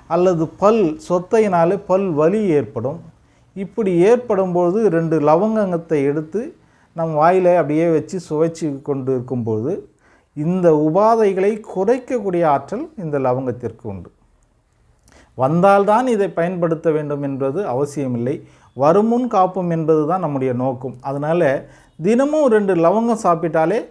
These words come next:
இந்த பற்களும் சுத்தமாகும், வாய் சுத்தமாகும், வாயிலிருந்து நமக்கு உணவு பை வரை உள்ள இந்த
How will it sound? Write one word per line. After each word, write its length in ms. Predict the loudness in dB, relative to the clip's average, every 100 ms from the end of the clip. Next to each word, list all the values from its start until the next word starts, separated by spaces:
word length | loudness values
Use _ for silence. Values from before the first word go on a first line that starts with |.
| -12
இந்த 180 | -8 -8
பற்களும் 640 | -2 -2 -2 0 2 2 -2
சுத்தமாகும், 680 | -6 -6 -2 0 0 -2 -6 -12 -6
வாய் 360 | 0 2 2
சுத்தமாகும், 680 | -2 -6 -4 -4 -2 -4 -6 -12 -18 _ _ _ _ -2
வாயிலிருந்து 720 | 4 6 6 4 2 0 -2 -6 -12 _ _ -6
நமக்கு 420 | -4 -4 -4 -6 -6 -10 _ _
உணவு 300 | -2 2 2 2
பை 180 | 2 4
வரை 340 | 4 4 2 0 -4 -8
உள்ள 180 | -2 0 0 -2
இந்த 200 | -2